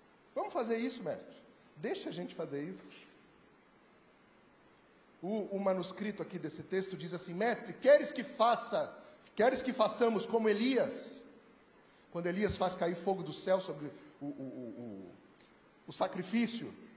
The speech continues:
quando ele tá naquele duelo com os profetas de Baal, "Queres que façamos como Elias? Queres que a gente faça cair fogo do céu em teu nome, pelo teu bem?" E Jesus diz,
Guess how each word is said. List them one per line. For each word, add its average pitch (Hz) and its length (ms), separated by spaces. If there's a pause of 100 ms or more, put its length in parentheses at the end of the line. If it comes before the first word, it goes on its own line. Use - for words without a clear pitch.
(160)
quando 170 160
ele 160 100
tá 190 140
naquele 175 240
duelo 175 360
com 175 100
os 160 100
profetas 170 460
de 160 100
Baal, 151 420 (160)
"Queres 277 280
que 269 100
façamos 240 480
como 220 180
Elias? 214 300
Queres 269 260
que - 80
a 240 60
gente 240 240
faça 240 320
cair 214 220
fogo 226 400
do 190 80
céu 233 460 (840)
em 214 100
teu 220 180
nome, 220 360 (1400)
pelo 220 180
teu 240 180
bem?" 226 260 (1700)
E 156 60
Jesus 196 300
diz, 170 340